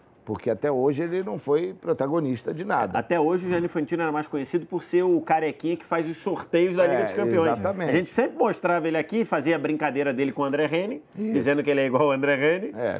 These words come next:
Speaker 2: e ele
Speaker 1: senão
Speaker 2: tava lá fazendo os sorteios.
Speaker 1: o secretário-geral, pelo trabalho que a uefa vem fazendo, ele
Speaker 2: Uhum.
Speaker 1: tendo o dedo dele hoje, a uefa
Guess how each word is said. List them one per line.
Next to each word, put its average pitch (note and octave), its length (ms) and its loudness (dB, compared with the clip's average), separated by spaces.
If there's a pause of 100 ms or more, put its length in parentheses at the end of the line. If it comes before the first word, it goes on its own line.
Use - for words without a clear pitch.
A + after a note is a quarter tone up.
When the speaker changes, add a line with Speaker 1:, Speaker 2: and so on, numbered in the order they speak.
Speaker 2:
e F3 60 4
ele F3 100 6
Speaker 1:
senão F3+ 140 0
Speaker 2:
tava F#3 200 2
lá F3+ 140 2
fazendo F#3 380 0
os F3+ 60 -8
sorteios. D#3 500 0
Speaker 1:
o - 20 -10
secretário-geral, D3 1120 0 (1200)
pelo E3 360 2
trabalho A#2+ 500 0
que - 100 -6
a A#2+ 60 2
uefa A2+ 460 2
vem G#2 160 -4
fazendo, F#2+ 600 -4
ele G#2+ 200 -2
Speaker 2:
Uhum. G#2 120 -8
Speaker 1:
tendo D#3 300 -2
o D3+ 40 -4
dedo B2 360 -4
dele G2+ 380 -2
hoje, G#2+ 340 0
a G2+ 60 -4
uefa G#2 460 -6